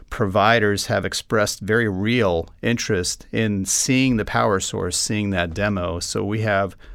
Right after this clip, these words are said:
quite a bit of, um, interest and expect quite a bit of, um, of, of quite a few demos once that's available.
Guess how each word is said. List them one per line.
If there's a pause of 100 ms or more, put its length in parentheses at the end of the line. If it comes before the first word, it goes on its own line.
(140)
quite
a
bit
of,
um, (320)
interest
and
expect
quite
a
bit (420)
of,
um, (100)
of,
of (140)
quite
a
few
demos
once
that's
available.